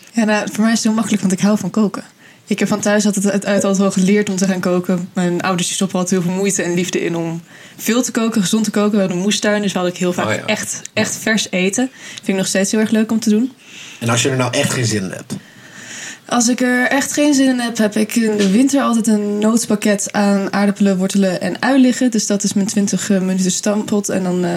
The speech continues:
Speaker 1: heb je ook iets gezonds. En als ik echt, echt helemaal nergens zin in heb, dan wordt het wel eens een pasta salade van de Appie of iets in de richting. Want dat is toch
Speaker 3: Nog steeds aan de gezonde kant van fastfood, denk ik, toch?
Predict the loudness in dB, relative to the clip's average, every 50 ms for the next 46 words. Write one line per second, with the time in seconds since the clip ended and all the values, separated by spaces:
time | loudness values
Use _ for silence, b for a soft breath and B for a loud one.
0 | 0 0 0 0 0 -2 -2 0 -2 -2 0 0 -2 0 0 0 0 0 0 0
1 | -2 -2 -4 -6 -8 -12 -14 -12 -6 -2 0 2 4 4 4 4 2 0 -2 -4
2 | -4 -4 -4 -6 -8 _ _ _ -2 0 0 0 -2 -4 -8 -4 -4 -2 -2 -2
3 | -2 -4 -4 -4 -4 -4 -2 -2 0 0 2 2 0 0 2 0 0 0 0 0
4 | -2 -2 0 0 0 0 0 0 0 0 -2 -2 -2 -2 -4 -4 -4 -4 -2 -2
5 | -2 0 0 0 -2 -2 -2 -4 -2 -2 -2 0 0 0 0 0 -2 -2 -4 -4
6 | -2 -2 -2 -2 -2 -2 -2 -2 0 0 0 0 -2 -2 -2 -2 -2 -2 -2 -2
7 | -2 -2 -2 -2 -2 -2 -2 -4 -6 -8 -16 B B B B B B B B B
8 | B B B B -12 -6 -4 -2 0 0 0 0 0 0 -2 -4 -4 -2 -2 0
9 | 0 0 0 -2 0 0 0 0 2 2 0 0 0 0 -2 -4 -4 -4 -2 -2
10 | -2 0 -2 -2 -4 -4 -4 -4 -2 -2 -4 -4 -4 -6 -6 -4 -2 0 0 0
11 | 0 -2 -8 -12 -16